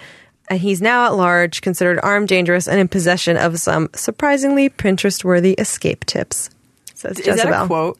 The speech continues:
Speaker 1: Yeah.
Speaker 2: Oh, it says Jezebel. Okay. Like, it's not like, uh, all right.
Speaker 1: But his olive oil
Speaker 2: <laughs>
Speaker 1: escapades have been covered by everybody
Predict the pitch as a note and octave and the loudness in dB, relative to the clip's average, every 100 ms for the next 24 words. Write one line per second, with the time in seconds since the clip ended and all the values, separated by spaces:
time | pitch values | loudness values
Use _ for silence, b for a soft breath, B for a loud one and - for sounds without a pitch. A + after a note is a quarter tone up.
0 | - - - _ _ _ - E3+ C3 D3+ | -6 -6 -6 _ _ _ -2 -2 -2 -6
1 | - - G3 - F#3 E3+ E3 - G3+ G3 | -8 -4 -4 -4 -6 -4 -4 -4 0 0
2 | D#3+ F3 F#3 G#3+ F#3 F#3+ - - - A3 | 0 -2 -2 0 0 -2 -10 -14 -12 -10
3 | F#3 D#3+ F3 F3+ E3+ F3+ D#3+ D#3 D3+ D#3+ | -6 -4 -4 -4 -4 -2 0 0 0 -4
4 | - - C3 G2+ - - _ _ - B | -6 -4 -2 -4 -6 -12 _ _ -18 B
5 | B B - A3 G3+ C4+ A3+ G#3 G#3+ A3+ | B B -2 -2 0 0 0 2 4 4
6 | G3+ G3+ F3+ F3+ G#3+ G3+ - G3 - F3+ | 4 4 4 2 0 -2 -2 -4 0 0
7 | D#3+ F3+ E3+ E3 G3 E3 E3 - F3+ F3 | 0 0 -2 0 0 0 0 0 2 2
8 | D#3 C#3 D3 F3 | 0 0 0 -2